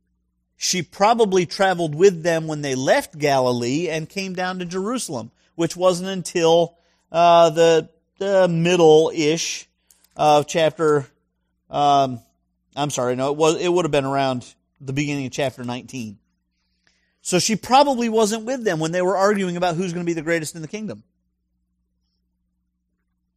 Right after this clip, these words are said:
Now here's the third reason. Remember where I stopped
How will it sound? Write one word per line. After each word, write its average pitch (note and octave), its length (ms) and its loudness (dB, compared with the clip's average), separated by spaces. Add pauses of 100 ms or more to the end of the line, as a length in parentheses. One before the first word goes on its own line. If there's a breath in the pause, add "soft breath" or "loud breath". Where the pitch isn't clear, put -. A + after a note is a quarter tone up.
(800)
Now D3 80 -2
here's F#3 200 4
the G3 80 2
third B3 260 4
reason. D#3+ 480 0 (3000)
Remember D#3 260 -2
where D#3+ 100 6
I C#3 80 4
stopped D#3+ 540 0